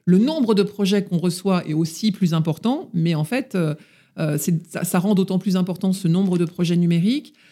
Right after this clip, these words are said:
Euh, on a vu des, des solutions numériques sur les, les, des, des problématiques R H, euh, sur des problématiques de, de remplacement de professionnels de santé. Donc, effectivement, il y a des secteurs qui étaient pas du tout numériques,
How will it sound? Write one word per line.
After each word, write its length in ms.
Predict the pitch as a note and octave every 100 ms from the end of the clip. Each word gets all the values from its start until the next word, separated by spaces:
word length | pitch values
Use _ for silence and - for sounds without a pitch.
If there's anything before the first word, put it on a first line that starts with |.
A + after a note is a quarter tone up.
| - - _ _ -
Euh, 140 | E3 D3+
on 160 | E3+
a 80 | E3
vu 120 | D#3+
des, 160 | F3 E3+
des 120 | D#3+
solutions 360 | D#3+ E3+ D#3+ F3
numériques 380 | E3+ E3+ F3 F3
sur 160 | E3
les, 180 | D#3 D3
les, 160 | D3+ D3
des, 180 | D3+
des 420 | C#3 D3+ C#3+ D#3 D#3
problématiques 600 | - D3 D#3 - D#3 -
R 160 | D3+ E3+
H, 460 | G#3+ C4 - - _ _ _ -
euh, 140 | E3
sur 180 | D#3+ F3+
des 80 | D#3+
problématiques 720 | D#3+ E3 E3+ D#3+ D#3+ F3 D#3+
de, 420 | D3+ D#3 E3 D3 C#3
de 80 | D#3
remplacement 520 | D#3+ D#3+ D#3 - E3
de 60 |
professionnels 460 | D#3 E3 D#3+ D#3 D3+
de 80 | D3
santé. 580 | - D#3 D#3+ A3 A#3+ G3
Donc, 180 | E3+ -
effectivement, 440 | G3 F3+ G3 B3+
il 60 | A#3+
y 40 |
a 20 |
des 100 | F3
secteurs 400 | F3+ F#3+ F#3+ A3+
qui 80 | G3
étaient 100 | E3+
pas 140 | E3+ F3+
du 120 | F#3
tout 120 | F#3+
numériques, 560 | F3+ F3 F#3 D4 -